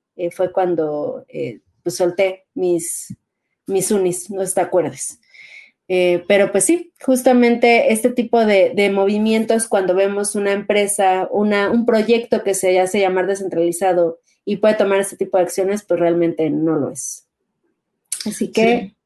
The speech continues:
Speaker 1: hay que estar atentos.
Speaker 2: O sea, que aquí también hay que diferenciar un poco, eh, de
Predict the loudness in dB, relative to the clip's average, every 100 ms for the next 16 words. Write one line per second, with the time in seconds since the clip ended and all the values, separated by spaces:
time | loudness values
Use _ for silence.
0 | -6 -6 0 0 0 -4 -6 -12 -16 _
1 | _ _ _ _ _ 0 0 0 0 0
2 | 2 2 2 2 2 2 2 4 2 4
3 | 2 2 2 0 -2 -12 _ -10 -2 2
4 | 2 4 4 6 4 2 -6